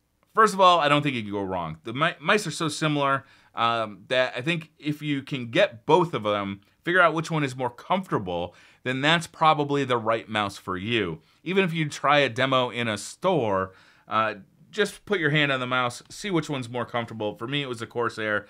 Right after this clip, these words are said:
uh, and that's really where the decision lies for me. But honestly, you can't go wrong with either one. Uh, if you like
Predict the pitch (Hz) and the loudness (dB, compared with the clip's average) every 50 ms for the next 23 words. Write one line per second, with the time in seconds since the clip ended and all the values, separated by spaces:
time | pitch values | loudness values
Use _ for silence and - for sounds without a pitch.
0 | - - - - - - 104 107 107 101 110 117 120 110 - 113 110 117 113 113 | -14 -20 -20 -20 -8 -4 -2 -2 -2 -2 -2 -4 -4 -4 -6 -6 -4 -2 -2 -2
1 | 110 104 101 104 98 95 90 90 87 90 85 - 107 98 90 92 90 87 90 98 | -2 -2 0 0 -2 -2 -2 -6 -10 -10 -10 -8 -8 -6 -6 -8 -6 -2 0 0
2 | 98 92 95 92 - - 90 85 82 80 80 80 80 - _ _ _ _ _ _ | 0 0 -2 -4 -6 -8 -8 -6 -6 -6 -6 -8 -10 -12 _ _ _ _ _ _
3 | _ _ _ _ 127 131 139 147 151 151 143 - 147 135 127 113 - 147 131 120 | _ _ _ _ 0 2 4 4 4 4 0 -2 -2 -4 -4 -2 -2 -2 -2 0
4 | 113 120 120 113 113 117 117 110 107 104 104 107 110 101 104 98 101 113 120 120 | 0 0 0 0 2 0 0 0 -2 -6 -6 -6 -6 -4 -4 -4 -4 -2 -2 -2
5 | 113 110 110 107 - _ _ _ _ - 104 104 107 101 113 104 113 113 113 113 | -2 -4 -6 -8 -12 _ _ _ _ -4 -2 -2 -2 -2 -6 -8 -8 -8 -4 0
6 | 120 127 131 - - | 0 0 0 0 -4